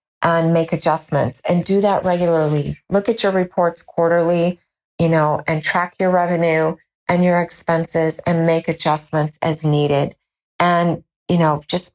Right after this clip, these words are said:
be consistent, monitor and analyze those key metrics,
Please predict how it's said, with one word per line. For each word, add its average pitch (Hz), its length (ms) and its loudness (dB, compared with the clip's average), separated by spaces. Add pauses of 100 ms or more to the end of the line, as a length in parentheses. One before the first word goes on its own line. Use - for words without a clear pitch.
be 196 100 2
consistent, 214 800 -2
monitor 196 800 0 (400)
and 190 200 0
analyze 180 540 0
those 165 220 -2
key 180 240 -2
metrics, 165 720 -2